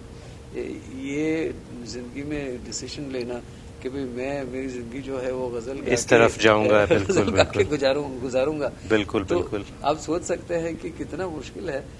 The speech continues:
Speaker 2: जी।
Speaker 1: क्योंकि गज़ल गा के पूरी ज़िंदगी निकालना वो बड़ा मुश्किल उस ज़माने में लगता था।
Speaker 2: नहीं, और आपने
Speaker 1: और
Speaker 2: बहुत ही अच्छी तरह से
Speaker 1: <laughs>
Speaker 2: निभाया है और
Speaker 1: शायद,
Speaker 2: हमारे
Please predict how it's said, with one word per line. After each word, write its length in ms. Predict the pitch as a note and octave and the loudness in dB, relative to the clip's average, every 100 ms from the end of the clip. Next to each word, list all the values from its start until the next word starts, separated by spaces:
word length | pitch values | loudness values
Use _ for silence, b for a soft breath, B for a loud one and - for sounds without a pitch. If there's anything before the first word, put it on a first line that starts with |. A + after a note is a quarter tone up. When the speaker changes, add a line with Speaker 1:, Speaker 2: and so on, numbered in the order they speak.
| B - | B -12
Speaker 2:
जी। 260 | - G2 F#2+ | -4 -2 0
Speaker 1:
क्योंकि 220 | F3 D#3 | 0 0
गज़ल 280 | B2+ D3 E3 | -2 -2 -2
गा 160 | D3+ | -2
के 400 | D3 D#3 D#3 D3+ | -2 -2 -2 -2
पूरी 420 | - C3 - C#3 | -4 -8 -8 -8
ज़िंदगी 640 | C#3+ C3+ C#3 D3 C#3+ A2+ A#2 | -8 -10 -8 -8 -8 -8 -10
निकालना 440 | A#2 A#2+ C3 C#3+ | -6 -4 -4 -6
वो 200 | C3+ C3 - - A2 | -8 -8 -12 -14 -8
बड़ा 180 | B2+ D3 | -6 -4
मुश्किल 360 | B2 A#2 F3+ | -8 -10 -6
उस 140 | D#3 D3 | -4 0
ज़माने 320 | C#3+ C#3+ C#3 | 0 0 -2
में 80 | B2 | -4
लगता 300 | A#2 - A#2 | -4 -4 -8
था। 220 | - G#2+ | -6 -6
Speaker 2:
नहीं, 120 | G#2+ | 2
और 160 | G#2+ G#2+ | 10 12
आपने 300 | G#2+ B2 A#2 | 12 10 6
Speaker 1:
और 80 | |
Speaker 2:
बहुत 240 | G#2+ G#2 A#2+ | 8 8 8
ही 160 | A2 | 8
अच्छी 220 | G#2 - C3 | 6 6 8
तरह 160 | C3 | 10
से 120 | B2 | 10
Speaker 1:
<laughs> 20 | B2 | 10
Speaker 2:
निभाया 380 | G#2+ A#2 A#2+ | 10 12 12
है 160 | C#3 D3 | 12 12
और 100 | B2+ | 12
Speaker 1:
शायद, 120 | A#2 | 12
Speaker 2:
हमारे 380 | A2+ A#2 A#2+ G#2 | 10 12 10 8